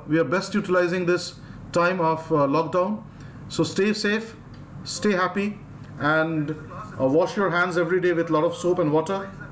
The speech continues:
And most importantly, drink a little bit of warm fluid every day. So make sure that your throat stays clear, and, uh, remember, saliva contains a lot of lysozyme. So chew your food well,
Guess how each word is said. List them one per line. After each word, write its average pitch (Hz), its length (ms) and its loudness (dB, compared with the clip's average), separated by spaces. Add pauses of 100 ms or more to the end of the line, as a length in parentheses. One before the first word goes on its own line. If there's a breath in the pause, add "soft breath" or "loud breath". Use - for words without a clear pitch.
(920 loud breath)
And 143 160 2
most 185 180 0
importantly, 180 480 2
drink 160 360 -2
a 185 40 -2
little 165 200 2
bit 165 100 2
of 151 80 2
warm 156 200 2
fluid 165 280 2
every 151 200 2
day. 165 220 0 (380 loud breath)
So - 180 0
make 165 220 2
sure 170 140 2
that 151 280 2
your 147 320 2
throat 165 240 2
stays 170 320 2
clear, 175 340 0 (680 loud breath)
and, 143 680 2
uh, - 40 -2
remember, 175 460 2
saliva 170 460 2
contains 160 320 0
a 139 40 0
lot 156 120 4
of 156 200 2
lysozyme. 151 540 2 (380 loud breath)
So 139 480 0
chew - 220 2
your 202 160 6
food 180 320 0
well, 170 280 4